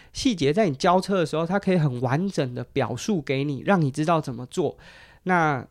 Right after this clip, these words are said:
甚至，诶，遇过几次问题，例如说爆胎，啊，他教，教你怎么换，就是我觉得这些算是基本的技能，就是你，其实基本上你在 YouTube 上面很多人会搜寻的那些问题，例如说链条断掉，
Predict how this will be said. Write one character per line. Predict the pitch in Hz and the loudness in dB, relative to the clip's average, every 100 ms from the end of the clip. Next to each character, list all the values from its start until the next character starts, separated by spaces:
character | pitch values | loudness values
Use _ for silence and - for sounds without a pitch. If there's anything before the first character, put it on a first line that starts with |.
| - | -8
甚 | - 214 180 | 0 0 0
至， | 214 151 - | -2 -4 -6
诶， | - 151 - | -6 -6 -4
遇 | 220 190 | -4 2
过 | 233 170 | 4 4
几 | 156 123 | 2 -6
次 | - 175 | -4 -2
问 | 175 160 | 0 -2
题， | 135 123 | -4 -2
例 | 156 | 2
如 | 143 | 2
说 | 127 143 | 0 0
爆 | 160 131 | 0 0
胎， | - 123 120 - - - | -2 -8 -8 -12 -20 -14
啊， | - 123 | -6 -2
他 | 143 | 0
教， | 151 156 160 - | 4 4 4 -2
教 | 160 160 | 0 2
你 | 151 | 2
怎 | 139 | -2
么 | 123 | -6
换， | 123 - 147 - | -4 -2 -2 -2
就 | - | -4
是 | 247 | 0
我 | 196 | 2
觉 | 135 | 2
得 | 151 | 2
这 | 180 | 0
些 | 175 175 175 _ - | 0 -2 -4 _ -6
算 | - 247 | 2 4
是 | 220 | 2
基 | 214 226 220 | -4 -4 -2
本 | 220 127 113 | 0 -2 -2
的 | 127 127 | -8 -8
技 | - 233 143 | -4 -2 0
能， | 117 - 156 - | -2 -8 -16 -6
就 | 165 | -2
是 | 151 147 135 - _ _ | 0 -2 -2 -10 _ _
你， | - 139 135 147 - _ _ _ - - | -2 0 0 -4 -12 _ _ _ -20 -14
其 | - 233 | 0 2
实 | |
基 | 254 262 | 4 2
本 | 196 151 | 2 4
上 | 196 | 2
你 | 143 | 2
在 | 139 190 | 2 2
YouTube | 185 196 214 | 2 0 -2
上 | 143 180 165 | 0 2 2
面 | 165 | 2
很 | 131 120 | 0 2
多 | 175 | 4
人 | 151 | 4
会 | 160 | 2
搜 | 165 175 180 | 0 2 2
寻 | 165 | 0
的 | 127 131 | -2 0
那 | 160 | 0
些 | 151 | 2
问 | 175 196 127 | 4 4 2
题， | - - | -6 -8
例 | 147 | -4
如 | 147 | -4
说 | 131 143 | -2 -2
链 | 170 147 | 0 -2
条 | 135 123 | -2 -2
断 | 170 147 139 | 0 0 2
掉， | 147 120 | 0 0